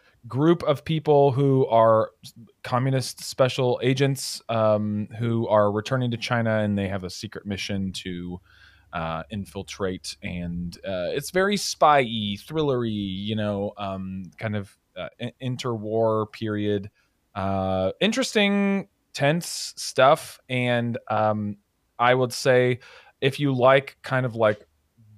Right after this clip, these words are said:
bloody action thriller and you kinda like wartime stories, twists and turns, that kind of thing,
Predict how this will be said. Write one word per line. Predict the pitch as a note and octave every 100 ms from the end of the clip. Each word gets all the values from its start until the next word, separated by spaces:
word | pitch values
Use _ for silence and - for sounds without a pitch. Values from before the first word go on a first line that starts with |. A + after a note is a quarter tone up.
| _ -
bloody | C#3 D3 D#3+ F3 F3+ E3+ D#3 D3+ C#3+ -
action | C3 C3 C3+ - C#3+ B2+ A#2+ A#2+
thriller | - - C3 B2+ B2 A#2+ A#2 A2+
and | A2 A2+
you | A2
kinda | G2+ A#2+ A2+
like | A2
wartime | A2 A2+ A#2 - A2+ A2
stories, | - A#2 A2 G#2+ G#2+ G#2+ G#2 G2+ - - - _ - - -
twists | C3 A#2 -
and | A#2+
turns, | - A#2 A2 G#2+
that | A2 -
kind | A2+
of | G2+
thing, | A2+ G#2+ G#2